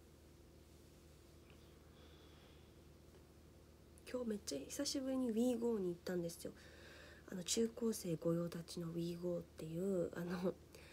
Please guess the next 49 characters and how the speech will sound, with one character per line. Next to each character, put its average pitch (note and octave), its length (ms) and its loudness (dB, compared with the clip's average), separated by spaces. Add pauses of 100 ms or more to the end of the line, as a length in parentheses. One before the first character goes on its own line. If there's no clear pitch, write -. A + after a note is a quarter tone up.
(240)
フ - 80 -2
ァ - 20 -4
ッ - 20 -4
シ - 200 -2
ョ F3 60 -4
ン F3+ 100 -4
の F3+ 100 -4
お F3+ 40 -6
店 F3 300 -2
が F3+ 100 -2
あ F#3 80 0
る G3 60 0
ん F3+ 100 -2
で E3+ 100 -6
す - 80 -10
け - 120 -10
ど、 F3 60 -4
私 C4 260 0
も C#4 80 4
昔 B3+ 380 2
は B3+ 60 2
結 C4 240 -6
構 F#3+ 60 0
ウ F3+ 40 2
ィ F#3+ 160 0
ー G3 120 0
ゴ G#3 120 0
ー - 20 0
で G3 100 -4
買 - 180 -8
い F3 40 -6
物 F3 280 -4
し - 60 -8
て G3+ 140 -4
た F3+ 100 -4
ん E3 100 0
だ E3 120 -2
け E3 100 -6
ど、 E3 220 0 (720)
も G3+ 120 0
う - 40 -2
数 D#4 380 4
年 D#4 240 6
行 - 180 -2
っ - 40 -4
て - 200 0
な C#4+ 140 4
く - 160 -14
て、 F3 340 -4